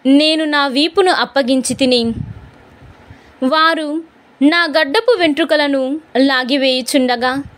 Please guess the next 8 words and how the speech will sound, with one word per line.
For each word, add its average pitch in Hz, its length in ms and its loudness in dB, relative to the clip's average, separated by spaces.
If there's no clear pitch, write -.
నేను 294 400 2
ఊరకుంటిని. 262 1040 0
నా 359 280 4
మొగము 427 420 0
మీద 330 240 2
ఉమ్మివేసి 285 880 0
నన్ను 349 320 2
అవమానించుచుండగా 294 1500 -2